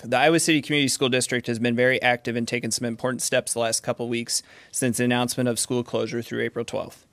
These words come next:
On Monday, we kicked off our meal distribution program at six different locations, City High School,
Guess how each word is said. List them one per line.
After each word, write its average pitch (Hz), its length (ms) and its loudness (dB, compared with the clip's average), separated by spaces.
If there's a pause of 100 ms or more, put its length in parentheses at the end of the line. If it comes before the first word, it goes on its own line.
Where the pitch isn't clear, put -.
(400)
On 127 180 2
Monday, 143 320 4
we 127 120 0
kicked 139 260 0
off 131 180 4
our 127 120 0
meal 131 260 2
distribution 131 580 -2
program 117 420 -2
at 120 120 -4
six - 200 -4
different 127 300 -4
locations, 117 600 -2
City 135 260 -2
High 139 160 -2
School, 139 500 -2